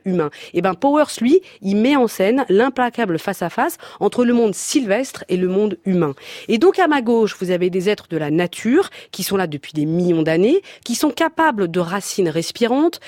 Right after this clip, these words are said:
d'attentes, de vie en continu. Et à ma droite, vous avez les terriens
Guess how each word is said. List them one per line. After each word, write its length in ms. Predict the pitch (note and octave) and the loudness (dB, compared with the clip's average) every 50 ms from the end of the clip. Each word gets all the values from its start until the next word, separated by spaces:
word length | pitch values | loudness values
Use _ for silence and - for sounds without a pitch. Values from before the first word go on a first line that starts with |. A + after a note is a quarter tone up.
| - - _ | -20 -16 _
d'attentes, 720 | D#3+ D#3 G3 G#3 - _ - D4+ E4+ G4 G4 - - - - - - | -2 -2 -2 -2 0 _ 2 4 4 4 4 2 -4 -12 -14 -12 -6
de 100 | F3+ G3 | -2 -2
vie 200 | G#3+ G3 G3+ G#3 | -2 0 0 -2
en 100 | F#3+ E3 | -2 -2
continu. 540 | - - - A3+ A3 - - A#3 A#3+ D4 G4+ G#4 - - - - _ - | -4 -4 -4 -4 -4 -2 0 2 6 6 4 4 2 -8 -20 -14 _ 0
Et 100 | D#4 F4 - - | 0 0 2 0
à 80 | C4 | 0
ma 140 | B3 A#3 G3+ | 0 0 0
droite, 340 | E3+ D#3 E3+ A#3+ F4 - - - | 0 0 0 0 0 0 -4 -6
vous 160 | G3 A3 G3+ | -4 0 0
avez 340 | F#3 D#3+ E3 F3 B3 - - _ _ _ _ | 0 2 2 0 0 -2 -6 _ _ _ _
les 140 | - A#3 D#4 | -4 -4 -4
terriens 480 | D#4 - A3+ G3 F#3+ F3 D3+ D#3 A3+ | -2 -2 -2 -2 0 0 0 0 -2